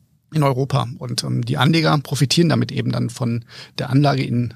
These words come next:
einer Vielzahl von Immobilien, sind eben nicht nur abhängig von einer Immobilie.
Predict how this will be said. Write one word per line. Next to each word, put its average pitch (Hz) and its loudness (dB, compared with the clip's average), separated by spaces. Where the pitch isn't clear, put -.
einer 131 2
Vielzahl 170 0
von 165 -4
Immobilien, 156 -2
sind 131 0
eben 127 0
nicht 139 -2
nur 135 0
abhängig 135 0
von 120 -6
einer 131 0
Immobilie. 151 0